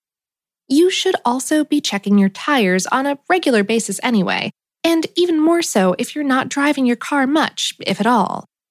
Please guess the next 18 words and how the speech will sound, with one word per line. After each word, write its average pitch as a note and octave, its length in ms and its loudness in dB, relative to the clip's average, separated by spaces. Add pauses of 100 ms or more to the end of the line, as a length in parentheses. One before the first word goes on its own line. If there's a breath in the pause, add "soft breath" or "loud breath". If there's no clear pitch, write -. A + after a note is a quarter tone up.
(300)
That's F4 360 0
because C#4 400 -2
the C#4 60 -2
tires G#3 500 0
can F#3+ 240 0
lose G#3+ 260 4
pressure - 600 -6 (180)
or C4 160 0
end D#4 220 2
up E4 140 0
with C#4+ 100 -2
flat - 420 -4
spots F3 400 -4
from B3+ 240 0
sitting F#3 340 2
too A3+ 160 -4
long G#3+ 380 0
or A3 160 2